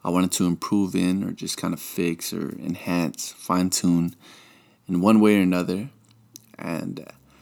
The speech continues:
after a cool minute of just thinking about it in detail, I realized that these areas that I'm looking to improve in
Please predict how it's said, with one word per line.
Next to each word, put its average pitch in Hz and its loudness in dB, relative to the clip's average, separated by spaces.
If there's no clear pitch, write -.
after - -4
a 104 2
cool 127 4
minute 117 8
of 95 -2
just - -4
thinking 98 0
about 90 2
it 90 -4
in 85 0
detail, 85 -2
I 85 -4
realized 101 4
that 87 -2
these 101 0
areas 98 4
that 92 2
I'm 90 4
looking 90 0
to 92 -2
improve 101 2
in 92 -4